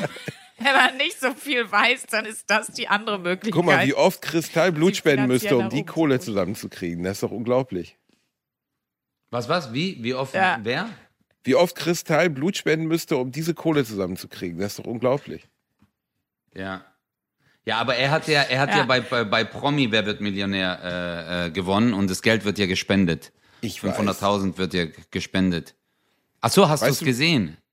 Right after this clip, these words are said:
Speaker 2: Nee, ich hab's leider noch nicht gesehen. Ich wollt's mir aber noch
Speaker 1: Mhm.
Speaker 2: angucken.
Speaker 3: Ah, ah, du hast gelesen dann wahrscheinlich,
Speaker 2: Was
Speaker 3: wie,
Speaker 2: war die,
Speaker 3: wie du
Speaker 2: was war die
Speaker 3: gekotzt hast.
Speaker 2: Halbmillion-, was war die Halbmillion-Frage, die er,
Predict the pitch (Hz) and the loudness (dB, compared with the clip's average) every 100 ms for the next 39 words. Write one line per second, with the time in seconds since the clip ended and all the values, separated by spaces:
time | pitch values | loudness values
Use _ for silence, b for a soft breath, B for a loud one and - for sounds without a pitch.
0 | _ 123 135 123 - - 147 196 175 175 | _ 0 0 0 -4 0 2 2 0 -2
1 | 175 165 127 117 156 160 143 143 101 - | -4 -4 -2 -2 -2 0 2 0 0 -4
2 | - 113 - 107 - - - _ _ _ | -4 -8 -8 -8 -8 -12 -20 _ _ _
3 | _ _ _ _ - 104 113 - 113 107 | _ _ _ _ -4 0 0 2 2 4
4 | 127 123 95 82 78 - - 80 - 85 | 4 4 2 0 -2 -8 -12 -8 -4 -2
5 | 123 151 185 185 175 147 131 175 180 170 | 2 4 4 6 6 4 2 2 4 4
6 | 156 165 156 156 143 139 123 120 - 131 | 4 4 2 2 4 4 2 -6 -2 0
7 | 127 143 135 131 143 127 120 113 101 - | 2 0 2 0 0 0 0 0 -2 -6
8 | 101 95 92 87 - 101 98 95 92 | -4 -2 -2 -4 -2 -2 0 0 -2